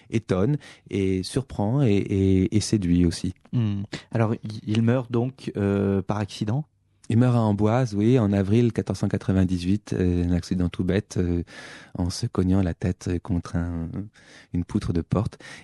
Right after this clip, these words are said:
Speaker 1: Et, euh, alors, c'est, c'est un choc. La mort, euh, va venir plusieurs heures après, euh, dans une galerie qui servait de, de pissotière à ces soldats et dans laquelle on avait installé une, une sorte de loge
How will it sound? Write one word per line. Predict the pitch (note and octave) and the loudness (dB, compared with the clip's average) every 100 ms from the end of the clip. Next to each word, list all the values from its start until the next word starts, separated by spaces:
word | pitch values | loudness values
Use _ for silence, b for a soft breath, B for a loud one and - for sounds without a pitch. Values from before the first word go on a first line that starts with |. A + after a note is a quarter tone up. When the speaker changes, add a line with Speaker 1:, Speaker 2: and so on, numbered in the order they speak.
| - | -6
Speaker 1:
Et, | - G2+ F#2+ F#2+ | 0 2 4 4
euh, | F2+ F2+ F2 F2+ F2+ F#2 - | 2 2 2 0 0 -4 -2
alors, | G#2 G#2+ - _ _ _ - | 2 2 -2 _ _ _ -16
c'est, | - A2+ - - _ - | -6 -6 -6 -20 _ -12
c'est | G2+ - | -6 -4
un | A2+ | -2
choc. | G#2 - C3 - - - _ _ _ _ | -2 0 -2 -4 -20 -20 _ _ _ _
La | G2 | -6
mort, | F#2+ A2 G2+ | 0 2 2
euh, | F2+ E2+ | -2 -2
va | F#2+ | -2
venir | F2+ G2+ F#2+ F#2 _ - | 0 0 0 -6 _ -6
plusieurs | F#2+ F#2+ F#2 G2 | -4 -2 -2 0
heures | G2+ | 0
après, | F#2 - - A2+ - B B B - | 0 -2 -2 -4 -6 B B B 0
euh, | F#2+ F2+ F2 | 2 4 2
dans | F2+ F2+ | 2 2
une | F#2 F#2+ | 2 2
galerie | F#2+ F#2 G2 A#2+ A2+ | 2 2 2 2 0
qui | - F#2+ | -4 -10
servait | - G#2 F#2+ G2 F#2 | -4 -2 0 -2 -2
de, | F2+ F2+ | -2 -2
de | F2+ | -2
pissotière | - G#2 F#2 - A2+ G2+ | -4 -4 -4 -2 -2 -2
à | F#2 | -4
ces | - | -6
soldats | - F2+ F2 F#2 D3 B B B | -6 -4 -2 -4 -6 B B B
et | - F2+ | -2 0
dans | F#2 | 2
laquelle | F2+ A2 | 0 0
on | G2+ | 2
avait | F2+ F2 F2+ | 0 0 0
installé | F2+ E2+ - F2 F#2+ G2 | -2 -4 -2 2 4 4
une, | F2 F2+ F2+ F2 - | 4 2 2 0 -2
une | F2+ F2+ | -6 -6
sorte | G2+ F#2+ | -6 -2
de | F#2+ | 0
loge | F#2 A2 G2+ | 2 2 0